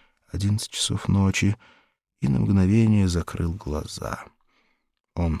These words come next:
радовался путешествию к океану, любил действовать самостоятельно. Рохан ощущал сонливость и голод. Немного поразмышлял, не принять ли тонизирующую таблетку,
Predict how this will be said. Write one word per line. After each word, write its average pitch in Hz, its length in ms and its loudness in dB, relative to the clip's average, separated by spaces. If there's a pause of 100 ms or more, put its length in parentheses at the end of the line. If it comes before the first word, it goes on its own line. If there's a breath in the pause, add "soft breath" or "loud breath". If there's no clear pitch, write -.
(120)
радовался - 580 -4
путешествию - 580 -8
к - 60 -12
океану, 60 500 -6 (640)
любил 156 340 2
действовать 85 540 0
самостоятельно. - 1040 -4 (2750)
Рохан 135 360 6
ощущал 127 540 2
сонливость 147 920 2
и - 100 -4
голод. 90 880 -4 (880)
Немного 90 400 2
поразмышлял, 92 800 0 (120)
не 85 120 -2
принять 87 460 0
ли 85 100 -4
тонизирующую 87 800 0
таблетку, 120 760 -2